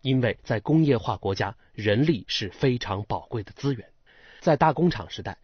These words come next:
每一个工人都是特别有用的，战场上每多一个士兵，就能让你方多一份胜算。还有，为什么要给妇女投票权？因为当时的经济生产很需要妇女。重视每一个人，不光是一个高大上的理念啦，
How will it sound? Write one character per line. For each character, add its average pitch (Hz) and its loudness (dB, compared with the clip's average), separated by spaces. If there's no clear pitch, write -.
每 117 2
一 113 -4
个 165 4
工 143 4
人 87 0
都 123 -2
是 120 -2
特 151 2
别 113 2
有 110 -2
用 101 -6
的， - -10
战 170 6
场 104 -6
上 107 -8
每 123 2
多 185 10
一 156 2
个 135 2
士 - 0
兵， 120 0
就 170 2
能 127 4
让 123 0
你 98 -4
方 127 -2
多 143 6
一 117 -4
份 113 -2
胜 147 -4
算。 - -14
还 127 0
有， 110 0
为 214 10
什 143 2
么 147 4
要 151 4
给 104 -2
妇 202 2
女 117 0
投 - -6
票 139 -2
权？ - -14
因 131 2
为 131 2
当 151 2
时 123 -6
的 110 -4
经 165 2
济 123 -2
生 147 0
产 - -10
很 - -6
需 - -4
要 156 0
妇 - -12
女。 104 -16
重 151 6
视 120 2
每 101 -4
一 82 -10
个 139 2
人， 90 -6
不 139 0
光 135 2
是 - -8
一 101 -14
个 107 -10
高 123 -4
大 123 -8
上 104 -8
的 95 -8
理 92 -6
念 113 -2
啦， - -14